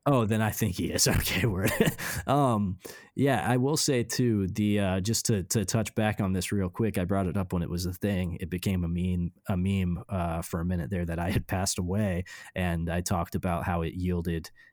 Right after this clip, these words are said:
a, uh, a shirt that was the, the first unofficial but s-, semi-officially licensed Demo Listen shirt. Um, it, that ended up getting, like, I think almost sixty,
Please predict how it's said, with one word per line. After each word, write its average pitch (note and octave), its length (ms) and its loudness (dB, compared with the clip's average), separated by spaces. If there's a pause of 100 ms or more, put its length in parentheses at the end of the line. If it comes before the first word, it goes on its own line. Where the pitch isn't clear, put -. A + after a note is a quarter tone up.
a, F2 260 0
uh, D#2+ 300 -2
a - 40 -10
shirt G#2+ 500 -2 (120)
that E2 200 -6
was E2+ 320 -4
the, D#2+ 380 -6
the F#2+ 100 -2
first - 440 -2
unofficial G#2 560 0
but F2+ 220 -2
s-, - 140 -2 (120)
semi-officially G#2+ 1080 2
licensed G3 500 0
Demo - 260 2
Listen G2+ 300 0
shirt. B2+ 400 -2 (400)
Um, G2 460 2 (520)
it, A#2+ 380 0
that B2 260 2
ended D#3+ 300 0
up C#3+ 280 -4
getting, B2 420 2
like, G#2+ 260 0
I G#2 120 0
think A#2+ 300 -2
almost G#2+ 360 0
sixty, A2+ 720 0